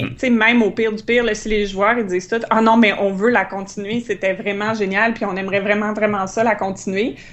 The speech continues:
Speaker 2: Puis il y en a un qui est mort, mais soit tu peux négocier avec lui, « Est-ce que tu veux,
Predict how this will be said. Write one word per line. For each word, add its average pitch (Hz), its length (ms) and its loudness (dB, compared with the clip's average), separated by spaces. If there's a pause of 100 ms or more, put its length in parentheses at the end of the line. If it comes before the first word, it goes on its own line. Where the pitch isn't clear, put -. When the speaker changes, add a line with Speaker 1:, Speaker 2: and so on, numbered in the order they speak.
(100)
Speaker 2:
Puis 226 120 2
il - 20 6
y - 20 6
en 202 120 0
a 196 40 0
un 220 200 2
qui 220 180 -4
est 185 40 -2
mort, 185 600 -4 (220)
mais 196 100 4
soit 240 220 2
tu - 100 -10
peux 269 100 0
négocier 196 440 4
avec 202 280 0
lui, « 254 240 -2
Est-ce - 220 -4
que - 80 -2
tu 196 180 -6
veux, 196 400 -4